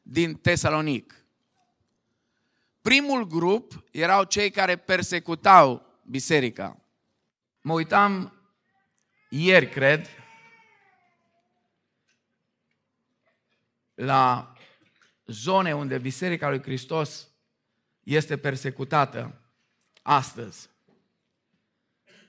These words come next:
Mă uitam la dezastru pe care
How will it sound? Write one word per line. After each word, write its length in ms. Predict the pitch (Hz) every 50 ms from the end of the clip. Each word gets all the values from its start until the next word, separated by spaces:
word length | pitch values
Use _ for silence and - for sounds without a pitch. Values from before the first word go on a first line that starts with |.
| _ _ _ _ _ _ _ _ _
Mă 120 | _ - 143
uitam 380 | 143 - - 185 185 190 185
la 160 | 180 170 165
dezastru 640 | 151 143 151 143 139 185 196 190 180 - 175 147 131
pe 120 | - 160
care 480 | 156 - 147 143 139 139 139 135 131